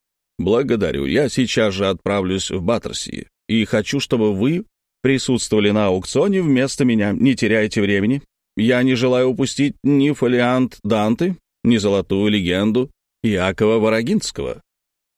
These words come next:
Фолиант Данте. Имеется в виду первое флорентийское издание тысяча четыреста восемьдесят первого года, предпринятое Николо ди Лоренцо. Коллекция изданий Данте, принадлежащая лорду Питеру,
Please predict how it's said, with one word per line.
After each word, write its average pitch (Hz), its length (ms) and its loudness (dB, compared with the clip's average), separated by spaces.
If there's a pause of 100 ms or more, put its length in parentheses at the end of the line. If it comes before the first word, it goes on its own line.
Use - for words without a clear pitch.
(140)
Фолиант 135 720 -2
Данте. 104 680 -8 (280)
Имеется 113 520 -4
в - 20 -2
виду 98 220 -2
первое 95 360 -2
флорентийское 95 760 -6
издание 123 480 -6 (100)
тысяча 143 460 -8
четыреста 110 600 -6
восемьдесят 92 540 -6
первого 76 300 -8
года, 123 320 -4 (440)
предпринятое 139 760 -6
Николо 104 720 -2 (100)
ди 87 200 -10
Лоренцо. 85 680 -8 (580)
Коллекция 147 600 -4 (100)
изданий 85 540 -8
Данте, 117 480 -6 (320)
принадлежащая 139 720 -4
лорду 117 440 -2
Питеру, 160 460 -6